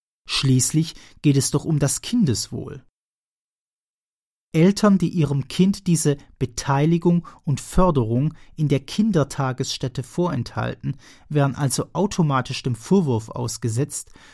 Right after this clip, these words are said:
sie würden ihrem Kind ein Verfassungsrecht vorenthalten. So einfach lässt sich ein Recht der Kinder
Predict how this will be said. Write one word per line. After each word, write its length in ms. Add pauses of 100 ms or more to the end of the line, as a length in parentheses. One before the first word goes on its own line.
sie 260
würden 280
ihrem 360
Kind 380
ein 120
Verfassungsrecht 920
vorenthalten. 880 (1300)
So 300
einfach 640 (260)
lässt 360
sich 220
ein 180
Recht 480
der 120
Kinder 680